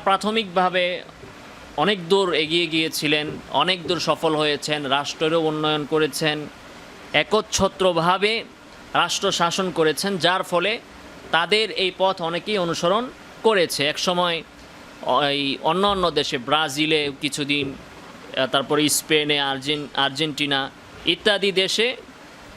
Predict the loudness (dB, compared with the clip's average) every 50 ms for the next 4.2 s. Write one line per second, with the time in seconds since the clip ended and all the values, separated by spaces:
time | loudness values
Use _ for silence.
0 | -6 -2 0 0 2 4 4 2 2 0 0 0 0 0 0 0 0 -2 -2 -6
1 | -12 -18 -14 -4 -2 0 0 0 0 0 0 0 0 0 -4 -6 -4 -2 -2 -2
2 | 0 -2 -2 0 0 2 2 2 0 0 -2 -2 -2 0 -2 -4 -6 -10 -4 -2
3 | -2 0 0 -2 0 2 4 4 2 2 2 -2 -2 -2 0 -2 -2 -2 -2 -6
4 | -6 -8 -10 -12